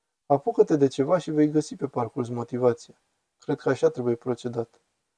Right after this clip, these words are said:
Și noi ne folosim de ei. Sunt tineri care, îmi aduc aminte că mai de mult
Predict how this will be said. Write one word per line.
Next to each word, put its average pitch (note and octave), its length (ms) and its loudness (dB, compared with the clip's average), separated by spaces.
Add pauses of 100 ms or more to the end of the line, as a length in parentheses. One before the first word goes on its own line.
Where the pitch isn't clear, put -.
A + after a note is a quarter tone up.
(220)
Și - 120 -16
noi C#3 160 2
ne D3 100 0
folosim C#3 480 -4
de B2 120 2
ei. A2+ 220 0 (140)
Sunt - 240 -8
tineri D#3 260 -2
care, C3 340 0 (580)
îmi C3+ 160 -4
aduc C3 240 4
aminte E3+ 320 2
că D3 120 -4
mai C3 180 0
de B2 80 -6
mult C3+ 340 -6